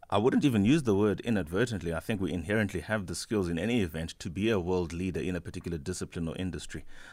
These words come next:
But on this particular issue, given that competitive advantage in any event, what are we exporting to the world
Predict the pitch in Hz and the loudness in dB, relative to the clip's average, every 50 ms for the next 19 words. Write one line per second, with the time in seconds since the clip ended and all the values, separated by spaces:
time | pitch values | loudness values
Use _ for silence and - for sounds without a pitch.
0 | - - - 113 - - - - _ - 151 165 165 131 127 135 - - - - | -4 0 2 2 2 0 -8 0 _ 6 8 8 8 6 6 4 2 0 -4 -4
1 | - - - - 127 110 101 - - 110 107 - - 87 71 - - - - - | -4 -6 -4 -2 0 0 0 0 0 -2 -4 -2 -4 -6 -6 -8 -10 -16 -20 -20
2 | _ - - 90 - - 139 156 160 170 139 104 90 78 85 85 107 127 135 - | _ -14 -14 -12 2 4 6 6 8 8 6 6 6 4 2 2 4 4 4 2
3 | - - - 98 92 110 107 98 - - 95 73 85 76 71 82 85 87 85 - | -2 -2 -2 -2 0 0 0 0 0 -2 -4 -4 -4 -6 -4 -4 -2 -2 -2 -4
4 | 92 76 73 80 80 - - 101 104 107 98 87 80 73 71 82 78 76 - - | -6 -6 -4 -4 -4 -2 0 2 2 2 2 0 -2 -4 -6 -6 -8 -8 -10 -12
5 | - - - - - - - - - _ - 101 92 117 143 147 - 120 123 123 | -18 -20 -20 -20 -20 -20 -20 -20 -20 _ -2 2 6 6 6 6 6 6 6 6
6 | 117 - - 127 131 - - - 120 113 110 - 117 101 90 - - - - 156 | 6 6 4 2 2 2 2 2 4 4 4 2 0 0 0 -2 -4 2 4 4
7 | 151 107 107 92 90 87 78 78 80 | 4 6 4 2 2 2 0 0 -4